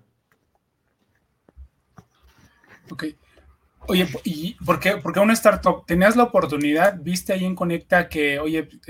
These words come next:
hay una oportunidad de negocio aquí en el tema de los fraudes?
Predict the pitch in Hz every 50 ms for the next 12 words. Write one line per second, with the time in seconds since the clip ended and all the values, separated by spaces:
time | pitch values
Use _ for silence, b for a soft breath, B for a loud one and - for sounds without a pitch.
0 | 160 - 156 175 170 185 196 202 185 - 170 147 131 151 147 147 151 160 170 180
1 | 185 170 151 143 143 170 165 - - 165 135 131 131 - 185 240 302 330 - 160
2 | 147 139 131 131 156 160 165 160 151 135 131 131 - 147 151 156 165 185 214 220
3 | - -